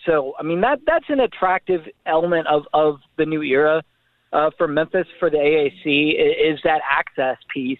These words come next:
um, which is, which is codified now. Like, that's the way it's gonna be. Uh, so from a football standpoint, joining a new league would be really tough for Memphis football. Like, there would be an uphill, an uphill climb there, an uphill battle there. I mean,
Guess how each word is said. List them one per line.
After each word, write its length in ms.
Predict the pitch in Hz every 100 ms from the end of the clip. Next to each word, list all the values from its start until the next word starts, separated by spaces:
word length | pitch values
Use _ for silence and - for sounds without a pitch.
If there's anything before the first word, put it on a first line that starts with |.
| _ -
um, 300 | 139 135 135
which 180 | 139 156
is, 140 | 143 -
which 180 | 147 -
is 160 | 160 147 - _ _
codified 540 | - 180 202 151 131 127
now. 220 | 139 135
Like, 160 | 135 131
that's 180 | 143
the 80 | -
way 80 | 160
it's 80 | 147
gonna 160 | 151
be. 340 | 127 147 135 123 - - - - _
Uh, 320 | - 131 131 127
so 100 | 160
from 160 | 214
a 40 | 170
football 300 | 269 214 170
standpoint, 500 | 190 165 - 170 156 _ _ _ - 139 143 -
joining 280 | 202 320 311
a 60 |
new 160 | 214 208
league 280 | 170 202 160
would 140 | 151
be 140 | 156 143
really 380 | 131 175 156 -
tough 240 | - 147 - _ _
for 100 | -
Memphis 280 | 147 135 - -
football. 340 | 135 - -
Like, 200 | - 175
there 120 | 180 185
would 140 | 180
be 140 | 175
an 100 | 160
uphill, 680 | 147 156 - 170 156 147 135 _ _ _ _ _
an 120 | 156
uphill 300 | 175 180 180
climb 380 | - 165 156 151
there, 160 | 135 131
an 60 |
uphill 240 | 143 147 139
battle 340 | 139 143 135
there. 200 | 123 120
I 40 |
mean, 300 | 123 127 127